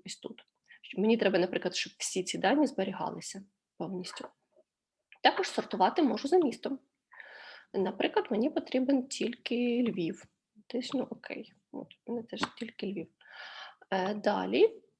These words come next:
якщо я, наприклад, хочу ст-, створити якусь умову, наприклад, вік від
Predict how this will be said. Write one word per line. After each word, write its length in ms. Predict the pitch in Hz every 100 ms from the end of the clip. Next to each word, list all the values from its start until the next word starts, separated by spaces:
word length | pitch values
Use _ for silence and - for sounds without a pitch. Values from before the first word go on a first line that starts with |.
| _ _ - - _
якщо 640 | - 196 202 - - 302 427
я, 240 | 262 262
наприклад, 480 | 277 226 269 - -
хочу 320 | - 277 -
ст-, 280 | - - -
створити 440 | - 202 208 247
якусь 320 | 254 247 - 254
умову, 540 | 247 208 156 147 - _ - - -
наприклад, 500 | 202 285 277 196 196
вік 320 | 190 233 -
від 340 | 180 196 196